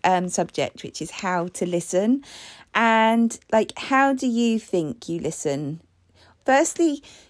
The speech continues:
to others, and then also to yourselves. And I think, like, just because you're perhaps a good listener for others doesn't always mean that you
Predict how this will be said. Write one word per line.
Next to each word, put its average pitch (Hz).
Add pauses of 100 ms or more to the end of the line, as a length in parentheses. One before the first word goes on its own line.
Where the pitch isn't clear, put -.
(100)
to 240
others, 185 (160)
and 196
then 196
also 175
to -
yourselves. 185
And 202
I 190
think, 190 (1200)
like, -
just 226
because 220
you're 202
perhaps -
a -
good 190
listener 185
for -
others 196
doesn't 190
always 190
mean 196
that 196
you 185